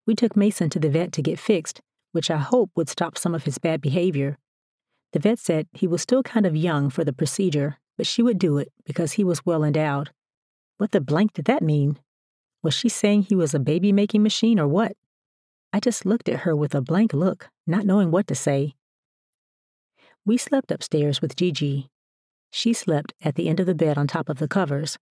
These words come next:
We bought Mason a crate after a while because the stress of coming home to a mess was too much.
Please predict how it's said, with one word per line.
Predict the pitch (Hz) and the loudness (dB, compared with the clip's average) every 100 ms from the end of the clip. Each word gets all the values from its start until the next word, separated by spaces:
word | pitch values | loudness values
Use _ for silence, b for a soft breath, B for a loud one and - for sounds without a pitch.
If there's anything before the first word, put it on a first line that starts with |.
| _ _ _ _ _ _ B B _ | _ _ _ _ _ _ B B _
We | 202 | 2
bought | 233 196 | 2 2
Mason | 196 208 165 | 2 2 0
a | 151 | -2
crate | - 175 156 - | 0 0 0 -2
after | 165 147 156 | -6 -4 -2
a | 147 | 0
while | 151 147 147 | 0 -2 -2
because | 135 151 139 | -2 -2 -4
the | 156 | -6
stress | - - 202 180 | -6 -2 -2 -2
of | - | -4
coming | 180 156 | -2 0
home | 139 165 160 | 0 0 0
to | 143 151 | 0 0
a | 143 | 0
mess | 156 151 - | 0 -2 -2
was | 147 - | -6 -6
too | - 233 | 0 2
much. | 156 151 - - | 2 0 -4 -12